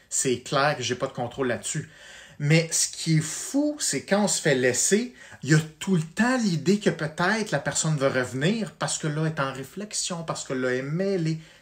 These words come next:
sais, le, ah, ça, là, ah, ouais, écoute, vous, ça, juste parler de ça.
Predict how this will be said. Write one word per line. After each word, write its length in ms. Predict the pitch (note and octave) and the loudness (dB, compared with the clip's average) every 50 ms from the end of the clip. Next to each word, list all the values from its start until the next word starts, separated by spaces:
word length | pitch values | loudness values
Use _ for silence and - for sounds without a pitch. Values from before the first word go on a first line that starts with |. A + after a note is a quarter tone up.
| _ - | _ -12
sais, 160 | - - A#3+ | -8 -8 -8
le, 140 | A3+ - - _ _ _ - | -8 -8 -12 _ _ _ -16
ah, 100 | - - | -14 -10
ça, 220 | - - - - D#3+ | -8 -8 -6 -4 -6
là, 60 | D#3 C#3+ | -6 -6
ah, 260 | B2+ A2+ A2+ - - | -8 -10 -12 -14 -16
ouais, 260 | - - - - A#1+ - | -18 -16 -14 -14 -14 -14
écoute, 340 | - _ - - - - - | -16 _ -18 -18 -18 -16 -16
vous, 160 | - A#2 B2 - | -14 -14 -14 -14
ça, 160 | - - - A2 A2 | -14 -14 -14 -14 -12
juste 240 | A2+ A2 C#3+ D3 - | -10 -8 -8 -8 -6
parler 180 | B2 A2+ A#2 | -8 -8 -8
de 160 | A#2 A2 G#2 - | -8 -8 -8 -10
ça. 120 | - B2+ | -10 -14